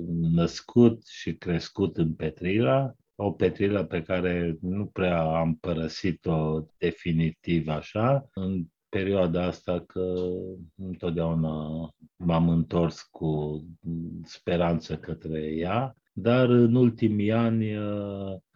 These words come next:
îmi duc viacul într-un orășel, într-un oraș, capitală de județ, așa, se numește Bistrița.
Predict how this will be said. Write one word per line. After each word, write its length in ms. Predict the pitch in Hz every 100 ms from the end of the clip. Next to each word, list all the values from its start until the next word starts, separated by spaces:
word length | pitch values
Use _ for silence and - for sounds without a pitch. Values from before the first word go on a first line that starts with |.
| _ _ -
îmi 300 | - 98 92
duc 240 | 104 92
viacul 1400 | 87 85 92 98 - 107 101 98 92 92 90 90 90 90 -
într-un 920 | 95 92 90 80 - 92 85 82 82 85 85 80 78 _
orășel, 840 | 90 85 85 - 101 104 101 95 92 90 87 85 90 - -
într-un 400 | 90 80 82 78
oraș, 440 | 80 82 104 - -
capitală 600 | 78 - 80 85 85 85
de 200 | 73 78
județ, 520 | 76 73 73 87 80 - - 87 78
așa, 280 | - 95
se 160 | 92 90
numește 460 | 87 87 90 - 78
Bistrița. 1040 | 71 80 76 - 92 92 - 107 113